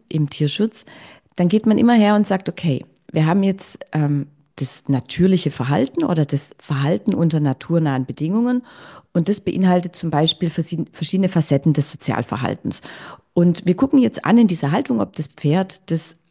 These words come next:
ausleben kann.“ Wenn das Sozialverhalten jetzt in ganz vielen Punkten so unterdrückt ist, dass es überhaupt nicht mehr naturnah zustande kommt, äh, dann spricht man von einem,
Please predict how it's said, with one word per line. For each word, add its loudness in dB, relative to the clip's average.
ausleben 0
kann.“ -6
Wenn 4
das 2
Sozialverhalten 0
jetzt -4
in -4
ganz 0
vielen 0
Punkten 2
so 0
unterdrückt -2
ist, -4
dass 0
es -10
überhaupt -4
nicht -2
mehr 2
naturnah 2
zustande 0
kommt, -2
äh, 0
dann 0
spricht -4
man 0
von -2
einem, -4